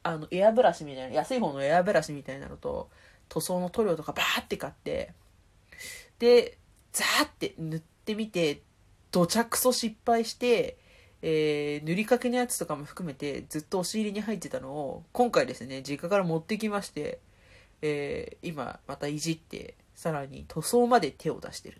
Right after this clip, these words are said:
ていうことです。今、うちの部屋の中、塗装のし-、塗料がくせんですよ。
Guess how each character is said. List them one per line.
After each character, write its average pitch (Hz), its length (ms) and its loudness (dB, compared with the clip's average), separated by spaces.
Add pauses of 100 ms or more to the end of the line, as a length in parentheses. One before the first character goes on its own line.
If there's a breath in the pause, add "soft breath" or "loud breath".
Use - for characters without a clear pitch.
て - 80 -20
い - 20 -20
う - 20 -20
こ - 120 -20
と - 60 -20
で - 180 -20
す。 - 120 -20 (560 loud breath)
今、 165 180 -4
う 156 100 -2
ち 196 140 -6
の 196 100 -2
部 208 80 -2
屋 208 80 0
の 190 60 -4
中、 180 180 -4
塗 - 180 -4
装 240 280 2
の 233 200 4
し-、 - 280 -6 (100)
塗 254 160 2
料 170 200 0
が - 140 -10 (320)
く - 80 -8
せ 254 160 4
ん 160 60 -4
で - 80 -12
す - 80 -14
よ。 - 100 -20